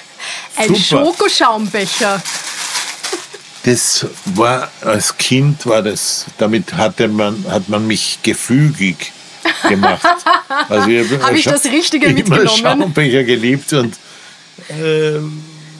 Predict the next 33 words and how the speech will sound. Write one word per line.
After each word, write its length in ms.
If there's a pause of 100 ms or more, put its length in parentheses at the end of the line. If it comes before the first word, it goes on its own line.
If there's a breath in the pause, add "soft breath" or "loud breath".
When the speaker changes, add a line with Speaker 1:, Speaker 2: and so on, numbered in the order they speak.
(460)
Speaker 2:
ich 140
hab 100
auch 80
kein 140
Taschengeld 580
gehabt 340
und 200
ich 100
war 160
damals 400
Ministrant 800 (640 loud breath)
und 240
hab, 320
äh, 280
mein 280
Ministrantengeld 840 (600)
umgesetzt 680
in 120
Schaumbecher. 580 (400 loud breath)
Speaker 1:
Fünfzig 160
Speaker 2:
Schaumbecher 380
hab 60
ich 20
Speaker 1:
Groschen, 240
Speaker 2:
immer 100
geliebt. 120
Speaker 1:
oder? 160
Pro 200
Schaumbecher. 320
Speaker 2:
Fünfzig 260
Groschen 340
damals, 400
ja. 180